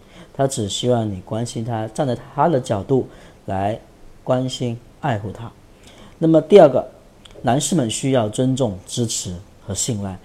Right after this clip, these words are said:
即使他真的是做错了，即使他真的是路痴也好，作为一个朋友，作为一个你身-，他身边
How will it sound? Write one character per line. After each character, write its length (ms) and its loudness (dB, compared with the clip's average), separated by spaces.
即 320 4
使 340 0
他 140 0
真 260 4
的 60 4
是 140 -4
做 200 -4
错 240 -4
了， 160 -12
即 140 -8
使 80 -4
他 140 0
真 200 2
的 140 4
是 320 2
路 200 2
痴 400 -2
也 180 -4
好， 240 -6
作 240 10
为 220 6
一 40 4
个 160 4
朋 360 -4
友， 200 2
作 240 2
为 240 0
一 20 -6
个 380 -2
你 120 -6
身-， 280 -4
他 200 -2
身 280 -2
边 200 0